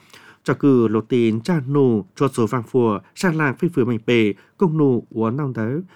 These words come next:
chua tê đệ àng. Xưng có cử, khó hù, nho hú, trang sinh, tù, công sĩ trang, thị trấn Mộc À, ha ít xa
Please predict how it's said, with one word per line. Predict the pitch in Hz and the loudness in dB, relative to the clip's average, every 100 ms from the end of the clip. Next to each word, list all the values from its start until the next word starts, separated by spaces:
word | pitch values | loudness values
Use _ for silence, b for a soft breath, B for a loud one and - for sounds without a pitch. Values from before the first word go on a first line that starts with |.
| b b b b | b b b b
chua | - 156 147 | 0 2 2
tê | 139 | 2
đệ | 139 131 - | 2 2 0
àng. | 120 107 107 107 _ _ _ _ _ _ _ _ | -6 -6 -8 -14 _ _ _ _ _ _ _ _
Xưng | - 147 | -2 0
có | 151 | 0
cử, | 151 135 123 110 - _ _ _ - | 2 4 4 0 -4 _ _ _ -2
khó | 143 | 0
hù, | 196 180 139 101 | 2 4 4 2
nho | 165 180 | 0 0
hú, | 127 139 | 2 2
trang | 190 180 | 0 -4
sinh, | 170 143 117 - | -2 0 0 -4
tù, | 123 120 117 b b _ | 0 0 0 b b _
công | - 131 - | 0 0 0
sĩ | 117 | -4
trang, | - 120 113 | -2 -4 -2
thị | 123 | -6
trấn | 120 170 | -2 -2
Mộc | 139 - | -4 -6
À, | 104 101 95 b b b b | -8 -8 -10 b b b b
ha | 190 190 190 | 0 0 0
ít | 185 - | -4 -2
xa | 131 | -2